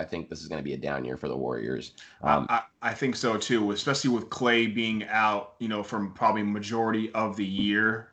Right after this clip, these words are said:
Speaker 1: Mm-hmm.
Speaker 2: Um, you know, uh, I, you know, the, the, I, I don't, I don't, honestly, I don't, I don't see the Rock-, I, excuse me, though, I don't see the Warriors being higher than a five seed.
Speaker 1: Yeah, yeah,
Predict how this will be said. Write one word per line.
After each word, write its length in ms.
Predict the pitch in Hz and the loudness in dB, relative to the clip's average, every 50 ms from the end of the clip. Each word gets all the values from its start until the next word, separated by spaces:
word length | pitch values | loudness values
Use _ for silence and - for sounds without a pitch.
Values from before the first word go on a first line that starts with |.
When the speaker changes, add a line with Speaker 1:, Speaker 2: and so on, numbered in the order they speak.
| _ _ - | _ _ -6
Speaker 1:
Mm-hmm. 80 | 80 87 | 0 2
Speaker 2:
Um, 440 | 98 95 95 92 92 90 87 87 - - | 4 4 4 2 2 -2 -4 -6 -6 -4
you 100 | 127 113 | 0 2
know, 460 | 107 104 101 101 104 110 113 120 - - - | 2 4 4 4 2 2 -2 -4 -8 -6 -4
uh, 440 | 104 92 90 87 87 82 85 82 82 - | -2 0 0 0 0 -2 -4 -6 -8 -10
I, 80 | 101 98 95 | -12 -10 -8
you 40 | 101 98 | -8 -6
know, 80 | 101 | -6
the, 220 | 98 95 107 101 98 - - - | -4 -4 -4 -4 -6 -8 -10 -10
the, 120 | 107 101 - - - - - - - - - - - - _ - | -10 -10 -10 -14 -20 -20 -14 -12 -12 -12 -12 -14 -18 -6 _ 0
I, 220 | 113 - - 127 120 | 2 4 4 4 4
I 40 | |
don't, 400 | 113 107 135 135 135 - - - | 6 4 4 2 2 0 -4 2
I 120 | 131 127 131 | 4 6 6
don't, 120 | 143 117 | 6 4
honestly, 440 | 123 127 139 147 151 151 - 175 160 | 4 4 4 4 4 4 2 2 2
I 100 | 113 123 | 2 2
don't, 180 | 139 139 - 127 | 0 0 -2 -2
I 60 | 127 | 0
don't 200 | 131 135 160 156 | 0 0 0 0
see 100 | - 160 | 0 0
the 100 | 147 123 | 0 2
Rock-, 320 | 113 120 123 123 147 143 - | 2 2 0 0 0 -2 -6
I, 100 | 117 123 | -8 -8
excuse 320 | 143 151 143 - - 170 131 | -6 -8 -8 -8 -6 -4 -4
me, 80 | 120 | -4
though, 160 | 101 104 104 101 | -4 -4 -6 -4
I 80 | 113 | -2
don't 160 | 135 160 156 | -2 -2 -4
see 100 | - - | -4 -4
the 80 | 160 135 | -2 -2
Warriors 600 | 113 113 117 120 120 127 131 139 139 139 139 127 | -2 0 0 0 2 2 2 2 0 0 -2 -6
being 420 | 104 101 98 - 131 127 127 123 117 | -10 -14 -8 -4 -2 0 0 0 -2
higher 460 | 110 - - - 117 117 117 117 120 | -4 -4 0 2 4 4 4 4 2
than 120 | 107 113 104 | 0 -2 -6
a 40 | 95 | -6
five 320 | - 107 101 104 104 - | -6 -4 -4 -4 -4 -6
seed. 360 | - - 92 87 87 82 - _ _ _ _ _ | -8 -10 -10 -10 -10 -12 -16 _ _ _ _ _
Speaker 1:
Yeah, 280 | - 104 101 90 87 87 - - - - - - - | 2 4 4 4 4 0 -4 -10 -18 -20 -16 -2 4
yeah, 260 | 98 104 101 98 | 6 8 8 6